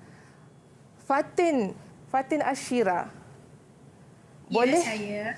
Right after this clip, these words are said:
Speaker 1: boleh terangkan pada, ah, cikgu apa yang diwakili oleh garisan menaik, mendatar dan menurun ni?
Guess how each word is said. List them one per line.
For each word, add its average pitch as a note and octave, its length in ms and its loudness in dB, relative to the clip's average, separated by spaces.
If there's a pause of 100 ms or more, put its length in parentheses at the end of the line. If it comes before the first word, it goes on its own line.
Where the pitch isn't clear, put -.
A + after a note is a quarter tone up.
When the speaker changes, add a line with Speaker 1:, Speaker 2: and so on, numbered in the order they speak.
(320)
Speaker 1:
boleh C#4+ 400 4
terangkan E4+ 480 2
pada, E4 260 4 (840)
ah, A#3 560 2
cikgu D#4 480 2 (320)
apa - 240 -2
yang C4+ 160 4
diwakili A#3+ 560 0
oleh G#3 320 2
garisan G3+ 400 0
menaik, C#4+ 480 2
mendatar C4 560 0
dan C#4+ 160 0
menurun D#4+ 400 2
ni? D4+ 240 0